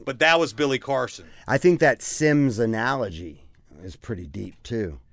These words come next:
Speaker 1: Dude, there's a lot of stuff going on. And so that's the point. I mean, the, the question is, the overall question, I think what we're scratching the surface of with this U A P, U F O, non-human biological,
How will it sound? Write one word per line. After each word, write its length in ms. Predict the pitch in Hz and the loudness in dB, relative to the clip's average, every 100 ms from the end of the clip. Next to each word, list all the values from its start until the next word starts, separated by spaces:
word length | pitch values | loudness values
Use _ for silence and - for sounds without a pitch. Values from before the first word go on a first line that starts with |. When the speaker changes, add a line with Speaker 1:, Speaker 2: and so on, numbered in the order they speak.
| - | -8
Speaker 1:
Dude, 180 | 147 117 | -6 -4
there's 180 | 127 156 | -2 -2
a 40 | |
lot 300 | 131 127 139 | 2 2 2
of 80 | 135 | 0
stuff 260 | - 139 | 0 0
going 300 | - 131 127 | 0 0 0
on. 180 | 131 131 | 2 0
And 140 | 117 - | 0 -4
so 100 | 135 | 0
that's 300 | 143 147 - | 2 0 -4
the 100 | 131 | -10
point. 360 | - 151 123 | -6 -6 -4
I 80 | 117 | -6
mean, 300 | 120 120 131 139 | -6 -8 -10 -12
the, 140 | 131 _ 147 | -12 _ -10
the 120 | 135 | -10
question 560 | - 165 170 - 165 | -4 0 0 -2 -6
is, 300 | 147 131 107 - _ _ _ | -4 -4 -6 -16 _ _ _
the 160 | 139 160 | -10 -2
overall 640 | 160 170 165 170 160 151 | 2 4 4 6 6 6
question, 680 | - 156 151 - 135 110 92 _ _ | 2 0 0 0 -6 -8 -12 _ _
I 140 | 123 131 | -2 0
think 320 | - 160 156 - 123 | 2 0 0 -10 -4
what 220 | 139 139 | -2 -2
we're 100 | 131 | -6
scratching 580 | - - 143 139 139 123 | -6 0 2 0 -4 -10
the 60 | |
surface 640 | 107 - 139 135 - 123 - | -10 -4 -2 -2 -4 -6 -2
of 420 | 113 104 101 - _ | -2 -2 -4 -12 _
with 220 | 120 120 | -6 -4
this 200 | 131 120 117 | -4 -6 -4
U 240 | 131 135 | 0 4
A 160 | 127 123 | 4 2
P, 400 | - 143 127 123 | -2 -4 -4 -4
U 320 | 113 123 127 | -6 -2 2
F 220 | 127 120 | 2 2
O, 500 | 135 123 120 120 117 - 117 | 2 2 4 2 0 -4 -6
non-human 1000 | 123 127 131 135 131 120 139 139 131 123 | 0 2 4 2 0 -6 -4 0 0 0
biological, 1120 | 123 120 127 127 127 127 127 - 131 123 117 | 0 2 2 4 4 4 -2 -2 2 2 0